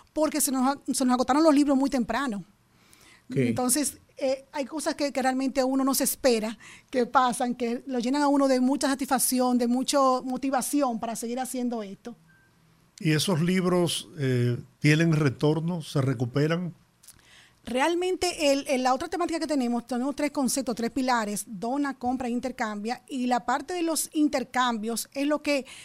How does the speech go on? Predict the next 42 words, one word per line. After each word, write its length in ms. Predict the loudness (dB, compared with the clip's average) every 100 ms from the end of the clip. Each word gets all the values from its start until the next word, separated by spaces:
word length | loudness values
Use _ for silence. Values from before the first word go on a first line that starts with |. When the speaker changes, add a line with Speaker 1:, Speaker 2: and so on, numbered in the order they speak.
| -10
Speaker 1:
más 220 | -4 0 2
nos 120 | 4
da 80 | 2
un 80 |
poquito 280 | 0 -4 -2
de 120 | -2
trabajo. 480 | -2 -4 -4 -8 -12 -20 -18 -6
La 160 | -4
gente 240 | -2 0 2
no 100 | 2
le 60 |
gusta 260 | 0 0 0
mucho 220 | 0 0
intercambiar. 760 | 0 -2 -2 -4 -6 -10 -12
La 240 | -12 -8 -6
gente 180 | -4 -4
sí 140 | -4
tiene 180 | 0 0
mucho 280 | 0 0 0
apego. 520 | 0 -2 0 -2 -4 -14 -20 -14
O 80 | -6
sea, 200 | -2 -2
que 220 | -2 -4
si 160 | -2 -4
quiero 220 | 0 2
el 140 | 2 2
libro, 600 | 2 2 2 2 2 2
no, 320 | 2 2 0
si 160 | 0
me 140 | 0 0
gusta 320 | -2 0 2
mucho, 260 | 2 2 0
no 140 | 0
te 80 | 0
lo 80 | 2
voy 100 | 0
a 20 |
intercambiar. 840 | 0 -2 -2 -2 2 4 4 2
Se 140 | 0 -4
quedan 260 | -2 0
con 160 | -2 -6
ellos. 400 | -8 -12 -8